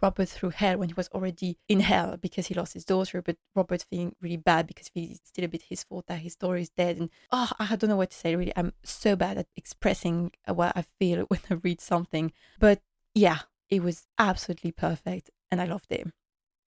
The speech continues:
And the next one, I promise it's <laughs> almost finished. It's I Heard Every One of Them by Why Didn't They Ask Cora? First, this is one of the best name ever. And it's a three-part story.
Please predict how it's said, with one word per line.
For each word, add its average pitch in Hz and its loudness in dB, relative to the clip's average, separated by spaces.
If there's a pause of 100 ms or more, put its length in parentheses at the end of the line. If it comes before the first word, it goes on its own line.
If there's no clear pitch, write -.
(120)
And 226 6
the - 6
next 233 4
one, 170 2
I 190 0
promise 180 2
it's - -2
<laughs> - -
almost - -2
finished. 165 2 (200)
It's - 0 (220)
I 196 4
Heard 226 4
Every 208 6
One 185 2
of 170 -4
Them 170 -2 (180)
by 180 8
Why 190 2
Didn't 180 -2
They 175 0
Ask - -2
Cora? 165 2 (380)
First, 180 -2
this - -10
is - -20
one 175 0
of 165 -4
the 175 -6
best 175 -6
name 185 0
ever. 175 0 (460)
And 208 6
it's - 2
a 208 6
three-part 208 2
story. 185 -2